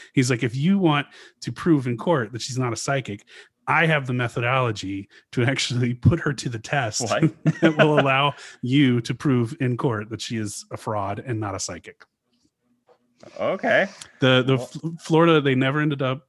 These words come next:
Speaker 1: pressing any charges, and they politely declined, uh, James Randi's <laughs> offer. Um, but yeah, he said, "Hey, listen, I've been, I've been debunking these people for a long time. If you need your, if you need my help, I,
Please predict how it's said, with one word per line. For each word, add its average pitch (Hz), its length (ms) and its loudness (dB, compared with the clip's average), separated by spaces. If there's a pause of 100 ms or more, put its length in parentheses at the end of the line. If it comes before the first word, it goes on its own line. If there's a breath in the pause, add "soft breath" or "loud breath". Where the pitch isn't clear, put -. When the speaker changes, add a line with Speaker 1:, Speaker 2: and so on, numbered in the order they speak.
Speaker 1:
pressing 135 280 0
any 135 120 0
charges, 101 640 -2
and 104 340 -2 (300 loud breath)
they 117 140 2
politely 120 680 -2
declined, 101 720 -4 (140)
uh, 104 260 0
James 104 420 -2
Randi's 110 640 -2
<laughs> - 1000 0
offer. 120 480 -2 (320 loud breath)
Um, 127 440 2
but 127 320 -6
yeah, 143 320 0
he 127 140 -2
said, 143 240 -4
"Hey, 135 200 -6
listen, 127 340 -8
I've 104 120 -8
been, 110 180 -6 (320 loud breath)
I've 120 120 0
been 127 160 2
debunking 120 480 0
these 107 160 -2
people 110 240 -6
for 113 160 -6
a 107 60 -2
long 104 240 -2
time. 113 340 -2
If 95 140 -10
you 107 80 -4
need 107 220 -4
your, 107 260 -4
if - 100 -8
you 127 80 -6
need 113 160 -6
my 104 140 -2
help, 104 260 -6
I, 98 140 -8